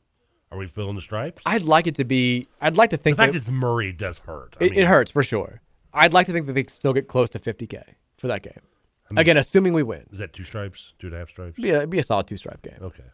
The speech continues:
Speaker 2: They play Indiana, but it's in Indianapolis the week after that. And that's all we know so far besides U K being the last week of the season.
Speaker 1: Isn't that weird? 'Cause isn't that where we played Purdue?
Speaker 2: Yeah.
Speaker 1: Like,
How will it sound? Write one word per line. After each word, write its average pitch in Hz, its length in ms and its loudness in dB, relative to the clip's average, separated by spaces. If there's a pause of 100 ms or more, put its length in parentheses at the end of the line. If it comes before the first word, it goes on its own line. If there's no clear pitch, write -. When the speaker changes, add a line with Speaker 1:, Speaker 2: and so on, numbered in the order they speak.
(500)
Speaker 2:
They 156 180 6
play 151 580 6
Indiana, 165 420 2
but 135 140 0
it's 127 120 -2
in 143 120 -4
Indianapolis 123 540 -2
the 113 80 -10
week 117 160 -4
after 110 220 -4
that. - 240 -12 (420)
And 156 100 4
that's 151 120 4
all 143 140 6
we 135 100 0
know 120 160 0
so 113 140 -6
far 113 160 -2
besides 110 320 -4
U 110 80 -4
K 110 200 -2
being 98 380 -8 (120)
the 113 80 -8
last 104 240 -6
week 101 100 -14
of 107 60 -18
the - 40 -18
season. - 320 -18 (140)
Speaker 1:
Isn't 131 100 -10
that 143 120 -4
weird? 117 160 -6
'Cause 92 80 -12
isn't 123 140 -8
that 120 140 -10
where 107 100 -8
we 101 120 -8
played 95 340 -12
Purdue? 87 460 -12 (420)
Speaker 2:
Yeah. 120 220 -8
Speaker 1:
Like, 87 260 -16